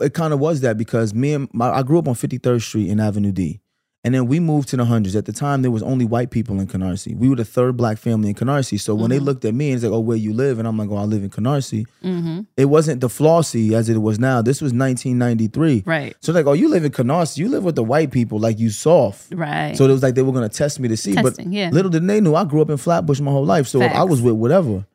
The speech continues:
Speaker 2: Yep.
Speaker 1: And that's, and that, and I think sometimes you're gonna get tested in life,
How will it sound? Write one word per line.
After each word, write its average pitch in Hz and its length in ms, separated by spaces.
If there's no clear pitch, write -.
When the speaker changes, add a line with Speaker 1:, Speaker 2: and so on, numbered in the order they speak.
Speaker 2:
Yep. - 180
Speaker 1:
And 262 120
that's, 156 300
and 139 160
that, 151 140
and 139 100
I 135 80
think 151 240
sometimes 147 680
you're 131 120
gonna 139 200
get 120 160
tested 135 380
in 104 160
life, 101 400